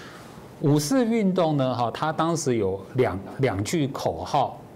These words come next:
代表他们追求两个不同的革命方向。第一个口号当然就是德先生跟赛先生，也就是启蒙来追求民主跟科学嘛。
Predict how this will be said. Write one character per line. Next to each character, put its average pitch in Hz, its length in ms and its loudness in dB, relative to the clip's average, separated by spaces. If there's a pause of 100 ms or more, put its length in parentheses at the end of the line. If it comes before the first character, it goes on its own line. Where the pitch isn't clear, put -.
代 196 200 2
表 92 260 -4
他 127 100 -2
们 117 200 -2
追 151 260 0
求 98 320 -4
两 95 300 0
个 135 100 0
不 - 200 -4
同 101 260 -6
的 107 80 -2
革 104 260 -2
命 135 240 0
方 113 240 -4
向。 110 240 -2 (680)
第 247 280 4
一 254 60 4
个 208 120 6
口 101 200 -2
号 117 280 0
当 143 220 0
然 120 160 2
就 127 140 2
是 117 120 -4
德 123 260 -2
先 135 260 0
生 127 220 0
跟 127 200 -2
赛 127 260 -2
先 101 240 -4
生， 101 240 -4 (540)
也 117 240 0
就 208 300 4
是 139 340 -2 (160)
启 110 540 -2
蒙 110 340 -2 (300)
来 107 260 -2
追 160 300 -2
求 113 200 -2
民 113 300 -2
主 143 140 0
跟 110 200 -2
科 110 200 2
学 95 220 -4
嘛。 87 120 -12